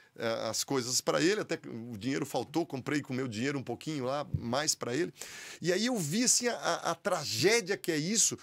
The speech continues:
Quer dizer, o cara no próprio país não poder frequentar uma praia, não poder comprar, é, é, pegar o dinheiro que ele trabalhou e, e, e como se ele tivesse fazendo um tráfico, um negócio, pra poder comprar uma roupa pra um filho,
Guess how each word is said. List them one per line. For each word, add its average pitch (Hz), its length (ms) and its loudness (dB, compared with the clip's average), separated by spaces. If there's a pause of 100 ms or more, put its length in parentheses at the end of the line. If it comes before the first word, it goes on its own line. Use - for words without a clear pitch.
(160)
Quer 147 80 -4
dizer, 120 120 0
o 202 120 -2
cara 220 280 -2
no 202 140 0 (160)
próprio 214 440 0 (160)
país 160 680 4
não 185 260 0
poder 147 300 2
frequentar 113 400 -2
uma 90 140 -6 (100)
praia, 131 480 6 (260)
não 170 220 2
poder 139 460 0 (280)
comprar, 147 720 4 (320)
é, 127 360 2
é, 135 40 0
pegar 160 240 4
o 185 60 4
dinheiro 156 340 4
que - 80 -2
ele 131 120 0
trabalhou 143 680 6 (160)
e, 139 540 0
e, - 60 -6
e - 20 -8
como 151 220 0
se - 100 2
ele 139 60 -2
tivesse 120 920 0
fazendo 135 340 0
um 107 380 -4 (320)
tráfico, 151 680 2
um 127 60 0
negócio, 135 420 2 (180)
pra 160 120 -6
poder 170 220 -4
comprar 170 360 -2
uma 185 180 -4
roupa 147 520 -2
pra 165 160 -8
um 143 60 -6
filho, 175 760 -6